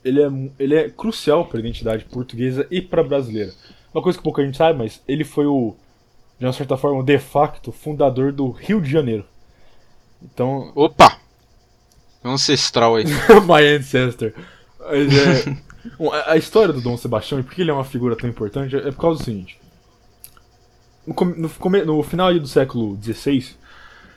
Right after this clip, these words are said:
Speaker 1: Portugal estava num, como pode dizer, numa linha de crescimento gigantesca, estava, estava num auge, numa era de ouro, por assim dizer. E aí você tem um rei icônico, que era o Dom Sebastião I. E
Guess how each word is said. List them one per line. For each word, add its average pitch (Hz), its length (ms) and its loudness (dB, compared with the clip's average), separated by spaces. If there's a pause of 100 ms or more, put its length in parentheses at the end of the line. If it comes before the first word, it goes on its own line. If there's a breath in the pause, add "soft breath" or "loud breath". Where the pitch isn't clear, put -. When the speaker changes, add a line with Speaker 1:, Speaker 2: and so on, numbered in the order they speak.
(200 soft breath)
Speaker 1:
Portugal 143 420 2
estava 139 360 4
num, 123 320 -2 (420)
como 127 160 -2
pode 131 140 0
dizer, 123 120 -2
numa 120 220 2
linha 147 340 2
de 127 100 -4
crescimento 139 560 0
gigantesca, 135 600 0
estava, 123 320 -4 (140)
estava 147 320 4
num 147 180 2
auge, 127 260 6
numa 120 200 0
era 135 120 2
de 123 180 -2
ouro, 117 240 2
por 110 180 -2
assim 110 200 -6
dizer. 104 280 -6 (580 soft breath)
E 131 80 0
aí 151 60 6
você 165 140 -2
tem 196 120 2
um 165 60 2
rei 131 340 2 (120)
icônico, 151 540 2
que - 100 -4
era 110 120 0
o - 20 -6
Dom 110 160 -6
Sebastião 117 520 -6
I. - 80 -10
E 143 120 -4